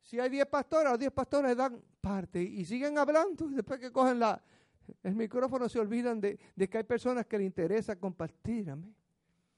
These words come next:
Y yo casi siempre me quedo a lo último para que no, y trato de quedarme por fuera, que nadie me vea, para que no tenga que las personas están desesperadas. "Otro más, le van a dar parte a este otro". Y me quedé allí, pero escuche bien,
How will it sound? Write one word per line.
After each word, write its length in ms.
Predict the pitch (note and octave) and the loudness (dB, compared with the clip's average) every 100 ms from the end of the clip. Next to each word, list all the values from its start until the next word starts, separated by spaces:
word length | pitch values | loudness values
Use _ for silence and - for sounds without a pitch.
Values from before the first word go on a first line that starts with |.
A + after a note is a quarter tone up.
| _ _ _ _ _ | _ _ _ _ _
Y 80 | D#3 | -8
yo 80 | |
casi 200 | G#3 A3+ | -6 -4
siempre 300 | A#3 B3+ A3+ | -4 -6 -4
me 160 | F#3 D#3+ | -4 -4
quedo 240 | G#3 A#3 | -2 0
a 60 | A#3+ | 0
lo 100 | G#3 | 0
último 380 | C4+ - A3+ D#3 | -2 -4 -8 -8
para 200 | D#3 C#3+ | -8 -8
que 120 | C#3 | -10
no, 180 | C3+ - _ | -12 -14 _
y 340 | C3+ C#3 - E3 | -10 -10 -12 -10
trato 380 | F3+ A3 C#4+ | -6 -4 -2
de 180 | C4 G#3 | -2 -2
quedarme 400 | G3 F#3 A#3 C4+ | -2 -2 -2 -2
por 160 | B3 A#3 | -4 0
fuera, 200 | C#4 C4 | 0 2
que 100 | A3 | 0
nadie 200 | A#3+ B3 | 2 2
me 140 | A#3+ | 4
vea, 220 | B3 C#4 | 6 4
para 240 | G3+ F#3 D#3 | 4 0 0
que 100 | E3 | -4
no 160 | F3 | -4
tenga 340 | G#3+ B3 B3+ G#3 _ _ _ _ | -4 -4 -6 -6 _ _ _ _
que 120 | G#3 | -2
las 80 | G3 | -2
personas 380 | G3+ A3+ A#3+ A3+ | -2 -2 -2 -2
están 380 | A#3+ A#3 G3 - _ | 0 0 -2 -8 _
desesperadas. 680 | G#3 G3+ G3 A3 G3+ A3 G3+ | 0 0 0 2 6 6 4
"Otro 300 | F#3+ B3 C4 | 2 0 0
más, 180 | B3+ A3+ | -2 -2
le 120 | G#3+ | -4
van 140 | A3 A#3 | -4 -4
a 60 | |
dar 80 | A#3+ | -6
parte 260 | B3+ B3 A#3 | -6 -8 -8
a 40 | |
este 180 | G3+ A#3 | -8 -8
otro". 220 | A3+ - - _ _ _ _ _ _ _ _ | -8 -10 -20 _ _ _ _ _ _ _ _
Y 80 | C#4 | 4
me 140 | D4+ | 8
quedé 240 | D4+ D#4 | 10 12
allí, 480 | F4 F4 F#4+ F#4+ E4 _ _ _ - | 12 12 10 6 2 _ _ _ 2
pero 200 | D4+ D4+ | 2 2
escuche 400 | - F4+ F#4 F4 | 0 2 6 8
bien, 440 | F4+ G4 F4 A#3+ | 10 10 8 4